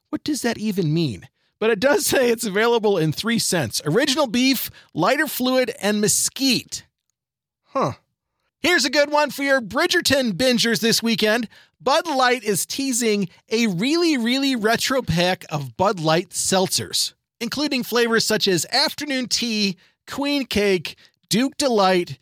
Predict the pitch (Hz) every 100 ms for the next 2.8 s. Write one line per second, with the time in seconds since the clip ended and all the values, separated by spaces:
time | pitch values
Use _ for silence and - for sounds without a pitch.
0 | _ - - - 160 - - - 220 -
1 | 190 - - 233 202 - 160 120 92 -
2 | _ _ _ - 175 117 - -